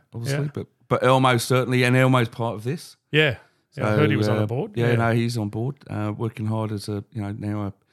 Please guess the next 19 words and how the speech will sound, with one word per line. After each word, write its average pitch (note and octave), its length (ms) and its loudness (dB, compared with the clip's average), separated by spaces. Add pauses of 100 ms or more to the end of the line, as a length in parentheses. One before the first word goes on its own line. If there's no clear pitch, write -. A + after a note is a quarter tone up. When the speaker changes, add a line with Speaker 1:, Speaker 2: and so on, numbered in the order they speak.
(520)
Speaker 1:
a, G#2+ 160 -6
a G2+ 40 -6 (140)
part A2 160 -8
of - 60 -12
the G2 60 -8
executive G#2 460 -8
with G2 200 -12
the G#2 260 -8
Speaker 2:
Hmm. - 60 -14
Speaker 1:
S E3+ 160 -6
E G#2+ 120 -6
S B2+ 220 -8
and F#2+ 160 -8 (280)
uh, G2 480 -6 (100)
certainly - 340 -6
on F2+ 160 -2
that F2+ 200 -6
operational F#2+ 680 -8
side. G2 380 -12